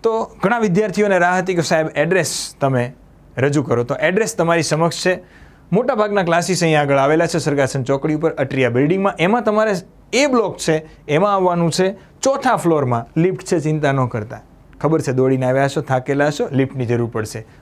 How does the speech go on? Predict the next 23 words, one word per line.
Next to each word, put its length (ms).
લિફ્ટ 240
અવેલેબલ 420
છે. 180
તો 220
આપણો 440
પહેલો 440
લેક્ચર 540
છે, 200
ડેમો 400
સ્વરૂપે 500
આવતી 480
અગિયાર 380
તારીખે 720
શરૂ 320
થાય 240
છે 300
સવારે 340
નવ 200
વાગે. 400
દરેક 480
મિત્રોને 460
કહું 200
છું 300